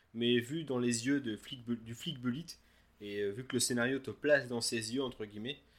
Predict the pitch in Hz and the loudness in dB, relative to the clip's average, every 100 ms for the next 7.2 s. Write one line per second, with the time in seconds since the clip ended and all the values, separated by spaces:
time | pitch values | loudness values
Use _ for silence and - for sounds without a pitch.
0 | - _ _ - 95 95 92 90 92 - | -20 _ _ -12 -8 -6 -8 -6 -4 -4
1 | 131 113 101 95 117 123 120 117 110 110 | -6 -8 -10 -8 -6 -6 -6 -4 -2 -2
2 | 139 131 117 107 - 120 123 120 117 101 | -4 -2 -2 -4 -8 -6 -4 -2 0 -2
3 | 101 - _ _ - 120 117 123 120 113 | -6 -16 _ _ -10 -6 -4 0 2 2
4 | 135 127 - 113 101 95 - - - _ | 0 0 0 0 -2 -2 -10 -20 -20 _
5 | _ _ _ - 98 95 - 110 104 - | _ _ _ -12 -8 -4 -4 -4 -6 -6
6 | 131 120 113 107 101 - 123 - - 131 | -4 -2 -4 -6 -6 -4 -4 -4 0 0
7 | 139 | 0